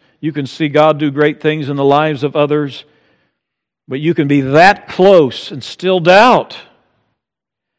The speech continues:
And so what does Jesus do? Just for his sake, he appears again. Not only after eight days, a little later, he appears to doubting Thomas.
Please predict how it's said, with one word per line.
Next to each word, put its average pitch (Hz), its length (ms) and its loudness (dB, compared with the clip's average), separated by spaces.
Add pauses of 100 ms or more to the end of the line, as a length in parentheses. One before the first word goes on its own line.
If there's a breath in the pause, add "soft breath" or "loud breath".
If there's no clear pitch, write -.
(220)
And 143 80 -8
so 247 140 2
what 240 80 4
does 180 180 2
Jesus 151 440 0
do? 143 220 -2
Just 175 380 0
for 180 160 0
his 160 180 0
sake, 113 400 -4 (140)
he 147 120 -6
appears 160 360 0
again. 139 560 0
Not 139 140 -4
only 151 180 -2
after 151 160 -6
eight 160 160 0
days, 151 220 0
a - 20 -6
little 143 300 2
later, 165 260 2
he 139 80 -2
appears 160 460 -2 (1120 soft breath)
to 151 100 -8
doubting 240 400 4
Thomas. 170 880 0